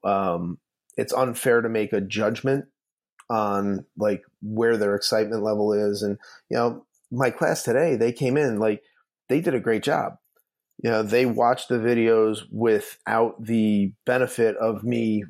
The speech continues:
walking them through it because, you know, we just met today. They had pages of notes. They had great questions. Like, you know,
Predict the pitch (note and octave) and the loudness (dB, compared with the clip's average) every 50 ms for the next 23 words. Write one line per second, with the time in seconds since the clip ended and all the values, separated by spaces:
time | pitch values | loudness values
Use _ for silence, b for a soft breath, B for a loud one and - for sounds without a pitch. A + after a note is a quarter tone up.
0 | F2 G2 A2 A2+ A2+ A2 - A2+ A2+ A2 G#2+ G2 F#2+ - - D3 D3 C3+ A#2 G#2 | -6 -2 0 0 0 0 -4 -6 -6 -4 -4 -4 -6 -4 -2 0 2 2 0 0
1 | - A2+ G#2 - - A#2 A2 G#2+ G#2 G2+ - - _ _ _ _ _ _ _ _ | -2 -4 -6 -2 0 0 0 0 0 -4 -8 -12 _ _ _ _ _ _ _ _
2 | _ _ _ _ - A#2+ A#2+ A2 G#2+ A2 G#2+ G#2+ B2+ B2+ A#2+ A2+ A2+ G#2+ - B2 | _ _ _ _ -4 -2 0 0 0 0 0 0 -2 0 0 0 -2 -2 -2 -2
3 | A#2 A2 - - - - - A#2 A#2 C3+ C#3 A2+ G2+ G2+ G2+ - b b b b | -2 -2 -2 -6 -10 -8 -4 0 2 2 2 2 0 -2 -4 -8 b b b b
4 | b b _ _ _ _ - G#2 G#2+ B2 B2+ C3 B2+ B2+ B2 A#2+ A#2 A2+ G#2+ G#2 | b b _ _ _ _ -12 -4 0 0 2 2 0 -4 -4 -4 -2 0 0 0
5 | G2+ G2 F#2+ F#2+ _ _ _ _ - - C3 C3+ B2+ A#2+ A#2+ A2 A2+ A#2+ A#2 A#2 | 0 -2 -4 -8 _ _ _ _ -6 -2 0 0 0 0 -2 -2 -2 0 0 2
6 | A2+ A2 G#2 - - G#2 G#2+ A2+ G#2+ G2+ - - A#2+ B2 B2 A#2 - - - B2 | 2 0 0 -2 -4 -4 -2 -2 -2 -2 -2 -2 0 0 0 -2 -4 -4 -2 0
7 | A2+ A2 A2 - - G#2 G2 F#2+ F2+ F2 F2 F2 - G#2+ G#2 G2+ G2 - - G#2+ | 0 0 -2 -4 -8 -8 -8 -6 -8 -8 -10 -8 -4 -2 -2 -2 -2 -4 -8 -4
8 | A2+ A2 G#2 G#2 G2 | -2 -2 -2 -2 -4